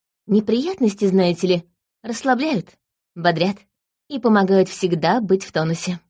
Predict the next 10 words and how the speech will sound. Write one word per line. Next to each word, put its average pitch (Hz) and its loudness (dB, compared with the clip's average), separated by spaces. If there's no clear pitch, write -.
«Доброе 285 4
утро, 220 4
папа. 160 -2
Расскажи 180 0
я 170 4
кому, 165 -2
что 220 -2
грозный 214 4
господин 190 2
бургомистр 175 0